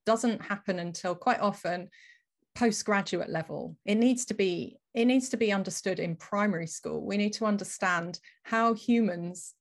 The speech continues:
are integrated into this planetary system and how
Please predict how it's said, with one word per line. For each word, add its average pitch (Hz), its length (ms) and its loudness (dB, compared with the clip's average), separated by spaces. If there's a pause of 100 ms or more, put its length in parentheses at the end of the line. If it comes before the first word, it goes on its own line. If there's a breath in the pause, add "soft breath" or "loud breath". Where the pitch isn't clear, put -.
(720)
are - 180 2
integrated 185 960 2
into 202 260 0
this 180 220 -4
planetary 214 500 -2
system 175 460 -4
and 170 80 -6
how 190 340 -4